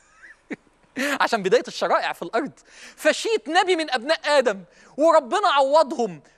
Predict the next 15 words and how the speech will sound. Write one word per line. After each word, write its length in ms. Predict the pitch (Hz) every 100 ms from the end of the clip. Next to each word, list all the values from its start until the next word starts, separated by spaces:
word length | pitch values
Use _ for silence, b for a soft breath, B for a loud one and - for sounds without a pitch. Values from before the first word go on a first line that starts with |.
| b
وبعدين 480 | 277 294 269 262 415
جه 120 | 320
من 140 | 403 311
ذرية 480 | 277 269 359 359 277
شيت 380 | - 339 403
سيدنا 520 | - 277 320 320 302 269
إدريس، 520 | 233 339 392 330 262
واذكر 340 | 311 233 240
في 100 | -
الكتاب 420 | 214 226 269 302
إدريس 540 | 254 247 190 269 311 311
إنه 340 | 226 311 254
كان 260 | - 330 269
صديقا 520 | 285 185 269 392 381
نبيا 600 | 240 220 302 302 220